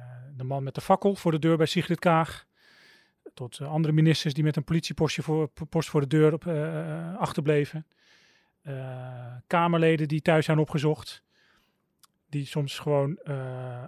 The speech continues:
ook aan zelfcensuur doen door be-, in bepaalde debatten even het woord niet meer te voeren of een bepaalde motie niet in te dienen.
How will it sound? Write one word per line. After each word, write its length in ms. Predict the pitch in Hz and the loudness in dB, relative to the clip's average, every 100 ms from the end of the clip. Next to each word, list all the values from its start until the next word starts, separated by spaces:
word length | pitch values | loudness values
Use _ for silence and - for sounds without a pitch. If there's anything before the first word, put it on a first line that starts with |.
| 285 | -6
ook 140 | 147 | -2
aan 80 | 135 | 0
zelfcensuur 680 | - 180 151 175 147 170 165 | 6 6 6 2 6 6 8
doen 240 | 165 160 | 6 4
door 240 | 143 143 131 | 2 -2 -2
be-, 320 | 143 156 143 | -4 -4 -6
in 80 | 151 | -6
bepaalde 320 | 139 147 143 | 0 0 2
debatten 340 | 135 156 151 | 4 4 4
even 140 | 170 151 | 0 0
het 80 | 147 | 6
woord 180 | 196 190 | 6 8
niet 100 | 180 | 4
meer 120 | 175 | 4
te 80 | 160 | 0
voeren 320 | 175 165 160 | -2 -2 -4
of 100 | 143 | -6
een 60 | |
bepaalde 280 | 143 160 156 | -4 2 4
motie 340 | 170 196 202 190 | 8 8 8 2
niet 160 | 180 | 4
in 100 | 180 | 2
te 100 | 170 | 2
dienen. 340 | 160 160 160 | 0 0 0